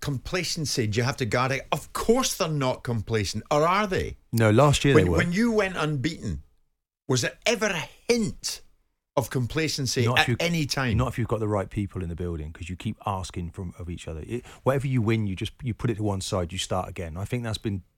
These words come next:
Speaker 2: evident with City. You could see Haaland. You look at the, look at the anger in those players when,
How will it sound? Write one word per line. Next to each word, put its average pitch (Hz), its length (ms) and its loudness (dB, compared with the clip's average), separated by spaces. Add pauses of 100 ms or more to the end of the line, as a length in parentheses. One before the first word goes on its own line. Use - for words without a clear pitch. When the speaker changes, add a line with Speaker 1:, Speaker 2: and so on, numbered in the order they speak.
(100)
Speaker 2:
evident 92 340 -6
with 95 120 -8
City. 85 460 -12 (300)
You 143 80 -8
could 135 140 -4
see 180 180 0
Haaland. 127 400 0
You 123 80 -6
look 156 120 -6
at 156 40 -4
the, 135 140 -4 (180)
look 165 80 -4
at 156 60 -4
the 151 80 2
anger 135 260 0
in 98 80 -2
those 95 140 -4
players 92 340 -2
when, 90 180 -8